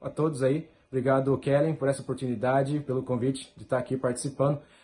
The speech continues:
e passando um pouco da realidade do campo dos Estados Unidos pra vocês.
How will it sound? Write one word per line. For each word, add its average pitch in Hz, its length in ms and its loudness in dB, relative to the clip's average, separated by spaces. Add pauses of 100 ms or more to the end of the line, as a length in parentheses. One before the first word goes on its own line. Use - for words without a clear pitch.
(120)
e 151 100 2
passando 156 380 2
um 151 40 -4
pouco 151 260 -2
da 147 100 2
realidade 135 500 2
do 143 100 -2
campo 135 320 -2
dos 131 100 -6
Estados 135 260 0
Unidos 135 260 -2
pra 143 140 -2
vocês. - 540 -8